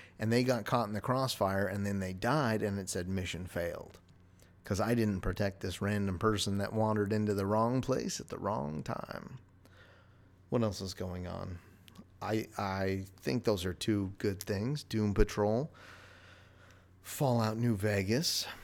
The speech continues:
What else am I looking forward to?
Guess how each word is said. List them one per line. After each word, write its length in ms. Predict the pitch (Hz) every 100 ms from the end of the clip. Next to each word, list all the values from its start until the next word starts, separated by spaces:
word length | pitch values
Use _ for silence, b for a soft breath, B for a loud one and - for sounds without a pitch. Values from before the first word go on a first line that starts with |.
| B B B B B B - - - -
What 140 | - 117
else 200 | 123 -
am 100 | 110
I 80 | 104
looking 360 | 101 - 95
forward 480 | 92 101 98 87 92
to? 340 | - - 101